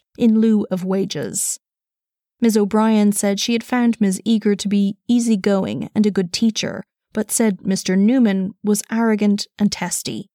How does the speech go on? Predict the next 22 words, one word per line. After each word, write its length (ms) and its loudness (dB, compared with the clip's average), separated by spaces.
The 80 0
witness 420 0
went 200 2
on 140 2
to 100 0
say 240 2
that 120 0
it 80 -4
was 140 -4
clear, 400 2
even 300 2
in 80 2
the 80 0
short 340 -2
period 420 -2
she'd 240 -4
been 160 -4
in 200 2
the 100 4
clinic, 360 -4
that 180 -6
Georgina 560 2